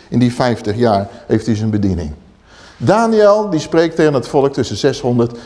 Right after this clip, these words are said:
en vijfhonderdveertig voor Christus. Het zijn allemaal profeten die gesproken hebben in die tijd.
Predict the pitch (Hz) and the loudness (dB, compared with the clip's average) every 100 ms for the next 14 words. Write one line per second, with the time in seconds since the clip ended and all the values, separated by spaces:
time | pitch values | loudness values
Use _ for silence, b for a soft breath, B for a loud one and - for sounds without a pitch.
0 | B 117 110 123 107 110 107 - 131 98 | B -2 0 0 0 -4 -4 0 0 0
1 | - 82 95 85 - 73 - B B B | -8 -10 -8 -8 -10 -16 -20 B B B
2 | B 139 143 131 214 233 185 - 117 - | B 0 0 0 0 2 2 0 0 0
3 | - 226 220 226 220 B - 127 107 - | 2 2 2 0 -2 B 0 0 0 2
4 | 196 214 208 151 147 143 98 90 156 190 | 4 4 2 -2 0 0 0 -2 -2 -2
5 | 220 - | -4 -6